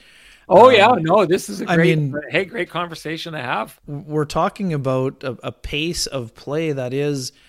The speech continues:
Speaker 2: I think, you know, I'd have to double check, but, uh, according to, uh, Avco Cup, uh, the Jets o-, are ahead of the pace from the year that they finished second in the President's Trophy race. So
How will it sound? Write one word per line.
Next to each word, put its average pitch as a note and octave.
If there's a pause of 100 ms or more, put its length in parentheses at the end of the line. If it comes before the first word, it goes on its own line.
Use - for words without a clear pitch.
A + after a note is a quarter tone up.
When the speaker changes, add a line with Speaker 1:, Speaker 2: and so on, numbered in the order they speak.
(320)
Speaker 2:
I B2+
think, -
you -
know, A2+
I'd B2+
have C#3+
to B2
double A#2
check, -
but, - (540)
uh, G#2
according B2+
to, A#2
uh, A2+
Avco A#2+
Cup, -
uh, A2 (100)
the B2
Jets C3+ (100)
o-, B2+ (100)
are D#3
ahead C3+
of B2
the A#2
pace B2
from B2
the A2+
year A2
that A#2+
they A2+
finished A2+
second A#2+
in A#2
the A2+
President's A#2+
Trophy A#2
race. G#2+
So A2